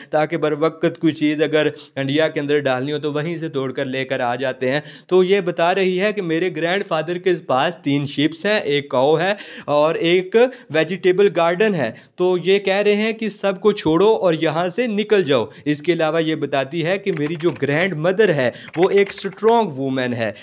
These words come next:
यानी वो ये डिसीजन लेने की बड़ी अच्छी क्वालिटी रखती है।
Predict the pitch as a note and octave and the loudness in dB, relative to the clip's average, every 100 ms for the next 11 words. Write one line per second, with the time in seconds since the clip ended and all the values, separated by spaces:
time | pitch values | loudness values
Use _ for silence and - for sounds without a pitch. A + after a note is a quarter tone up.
0 | - C3 D#3+ F#3 F3+ D3 E3+ D3 F3 D3+ | -8 -2 -2 -2 -4 -2 -2 0 0 0
1 | - G#3+ G#3 G#3 E3 C#3+ D3+ D3+ E3 C#3+ | -4 -4 0 0 2 2 0 -6 -4 -2
2 | D3 - - - F3 E3 E3+ G#3 G3 B2 | -2 -4 -6 -8 -6 0 0 0 -2 -4
3 | - A#2 G#2 G2 | -8 -8 -6 -6